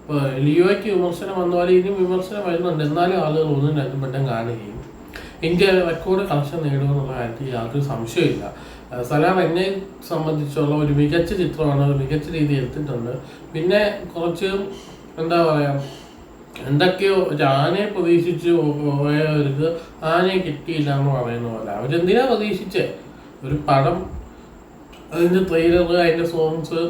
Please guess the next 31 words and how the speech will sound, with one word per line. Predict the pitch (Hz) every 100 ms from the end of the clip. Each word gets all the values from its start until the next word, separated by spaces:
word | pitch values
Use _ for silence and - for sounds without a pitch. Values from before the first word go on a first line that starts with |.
| - - - - - - - 135
അതിന്റെ | 151 156
മറ്റിൻ്റെത് | 143 139 143 147 160 156
കാണുമ്പോ | 151 135 139 147
തന്നെ | 139 143
അതിന് | 147
ഏകദേശം | 156 160 160 170 170 160
ധാരണ | 143 143
കിട്ടും, | 131 117
ഇതിങ്ങനെയാണ്, | 117 120 123 131 120 110 113 - - - -
ഇതിങ്ങനെയാണ്. | 160 185 170 135 120
ആ | 147
ഒരു | 165
അർത്ഥത്തിൽ | 147 139 170 196 180
പോയി | 156
കണ്ട് | 151 139 127 135 151
മനസ്സിലാക്കുക. | 165 120 120 139 117 110 113
അല്ലാതെ | 131 160 180 - - - -
ചുമ്മാ | 180 233 277
വന്നിട്ട് | 214 202 185
പടത്തെ | 147 143 180
കുറ്റം, | 156 147 156
സത്യം | 202 220
പറഞ്ഞാൽ | 220 214 208
എനിക്ക് | 185 190 190
ഇപ്പോഴാണ് | 143 - - 190 170 131 127 127 131 - 139 131 131 135 135
ഞാനൊരു | 143 160 160
പടം | 151 139 135 139
കണ്ടിട്ട് | 123 123 123
എനിക്ക് | 135
ഭീകരമായിട്ട് | 131 123 135 123 117
ഇഷ്ടപ്പെട്ടു. | - - -